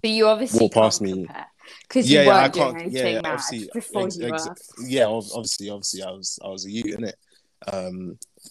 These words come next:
Speaker 2: but at the same time, I feel like maybe it's a little bit easier to clean. Do you know what I mean? Like, I'm not sure, innit? You'd probably have to put me up against someone that
Speaker 1: Um,
Speaker 2: isn't circumcised to get,
Speaker 1: I
Speaker 2: like, a
Speaker 1: wanna,
Speaker 2: proper full picture.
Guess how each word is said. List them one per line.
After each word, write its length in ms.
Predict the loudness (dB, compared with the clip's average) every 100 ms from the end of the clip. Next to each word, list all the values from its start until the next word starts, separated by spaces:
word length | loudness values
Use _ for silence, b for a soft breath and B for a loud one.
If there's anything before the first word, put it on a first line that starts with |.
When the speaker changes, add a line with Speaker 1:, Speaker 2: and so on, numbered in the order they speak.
| _ _ 4
Speaker 2:
but 320 | 6 4 2 -8 _ -10 -10 _ -10
at 120 | -8
the 80 | -4
same 240 | -4 -4
time, 340 | -4 -6 -6 -8
I 40 |
feel 200 | -8 -6
like 220 | -4 -4
maybe 320 | -4 -4 -4 -6
it's 140 | -6
a 40 | -6
little 160 | -6
bit 180 | -10 -10
easier 260 | -10 -10 -10
to 120 | -12
clean. 500 | -10 -8 -6 -8 -8 -10 -12 -14
Do 80 | -10
you 20 |
know 60 |
what 60 | -8
I 40 |
mean? 380 | -4 -4 -4 -6
Like, 380 | -6 -8 -12 -20 -20 b b 0
I'm 120 | 2
not 120 | 4
sure, 240 | 2 0 -2
innit? 200 | -2 -8
You'd 160 | -12
probably 240 | -10 -8 -6
have 180 | -6 -6
to 140 | -6
put 220 | -6 -10
me 160 | -8 -6
up 160 | -6 -8
against 800 | -10 -6 0 0 -2 -8 -18 -10
someone 380 | -2 -2 -2 -4
that 80 | 0
Speaker 1:
Um, 80 | 2
Speaker 2:
isn't 200 | 2 -2
circumcised 640 | -6 -6 -10 -8 -6 -6 -6
to 60 | 0
get, 100 | 0
Speaker 1:
I 100 | 0
Speaker 2:
like, 60 | -2
a 20 |
Speaker 1:
wanna, 200 | -8 -8
Speaker 2:
proper 240 | -8 -10
full 180 | -12 -14
picture. 340 | -12 -12 -12